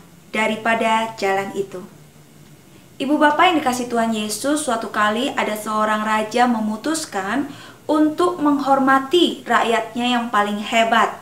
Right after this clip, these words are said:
Kabar pun disebarkan di seluruh kerajaannya, dan segeralah masuk rekomendasi. Ada yang direkomendasikan karena kekayaan serta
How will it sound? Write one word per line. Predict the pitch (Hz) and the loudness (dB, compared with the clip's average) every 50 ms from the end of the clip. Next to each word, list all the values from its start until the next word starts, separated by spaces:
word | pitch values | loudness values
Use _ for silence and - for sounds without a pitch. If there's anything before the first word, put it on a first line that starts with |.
| - - - - - - - - - - - - - - | -18 -20 -20 -20 -20 -20 -20 -20 -20 -20 -20 -20 -16 -4
Kabar | - 226 247 226 247 240 233 233 240 - | 0 2 2 4 4 4 4 2 0 0
pun | 285 311 330 330 311 | 2 2 4 4 4
disebarkan | 269 262 262 269 247 220 247 240 240 247 247 - - 262 269 262 269 269 262 | 2 2 2 2 4 4 6 6 4 4 2 2 4 4 6 6 4 2 2
di | 240 | -2
seluruh | 240 240 240 233 233 240 247 254 269 277 285 277 - | -2 -4 -4 -2 0 0 2 2 2 0 0 -2 -4
kerajaannya, | - 226 220 220 220 220 220 214 214 233 - - 208 208 208 208 208 208 208 - - - - - - - - - - - - - | -6 -6 -4 -2 -2 -2 -2 -2 -4 -4 -4 -4 -4 -4 -4 -4 -4 -6 -6 -8 -12 -18 -20 -20 -20 -20 -20 -20 -20 -18 -10 -4
dan | 208 214 226 | -2 -2 -2
segeralah | 226 - - 233 - - 233 233 226 226 226 226 247 262 277 302 311 320 320 - - - - - | -2 -2 -6 -6 -4 -2 0 2 2 2 4 6 6 6 6 4 2 0 -2 -4 -10 -16 -14 -6
masuk | 226 214 226 226 226 226 - - 370 381 285 254 269 311 - - - - - - - | -2 0 0 0 0 -2 2 4 6 8 8 8 6 6 2 -2 -12 -18 -20 -14 -10
rekomendasi. | 214 226 - - 220 220 240 247 247 294 330 349 339 - 269 233 - - - - - - - - - - - - - - - - - - - | -8 -8 -6 -6 -4 -2 0 2 4 6 4 4 4 0 -4 -6 -6 -8 -12 -20 -20 -20 -20 -20 -20 -20 -20 -20 -20 -20 -20 -20 -20 -12 -4
Ada | - - 277 262 - 311 370 | 0 2 2 4 4 2 2
yang | 392 392 381 | 2 2 2
direkomendasikan | 320 302 285 277 277 277 277 262 269 262 254 254 247 247 - 262 247 - - 269 269 294 294 294 | 2 4 4 4 4 4 2 2 4 4 4 4 4 4 0 -6 -6 -2 2 2 4 4 4 2
karena | 277 254 240 233 233 240 | 2 0 0 -2 -4 -4
kekayaan | 233 226 - 226 220 220 220 220 220 214 - - 247 247 254 277 285 294 | -4 -6 -4 -2 -2 -2 0 2 0 0 0 2 4 4 4 4 4 2
serta | 285 - - - - - 226 220 | 0 -2 -4 -6 -4 -2 -2 -2